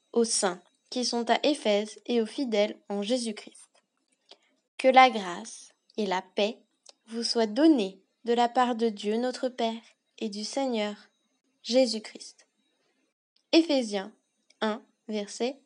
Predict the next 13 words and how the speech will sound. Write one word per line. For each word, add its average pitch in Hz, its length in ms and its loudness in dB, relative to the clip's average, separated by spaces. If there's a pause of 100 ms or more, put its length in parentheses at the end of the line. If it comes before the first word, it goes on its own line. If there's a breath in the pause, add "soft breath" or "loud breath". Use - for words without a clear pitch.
(160)
un 320 220 -2 (240)
et 208 140 -2
deux. 226 280 -6 (2000 soft breath)
L'auréole 226 800 4 (480)
des 196 160 -4
saints. 208 360 -6 (2000)
Dans 233 160 2
l'art 254 340 4
religieux, 226 680 -4 (440 soft breath)
on 269 80 0
les 330 100 8
reconnaît 381 320 2 (240)
immédiatement 254 840 -2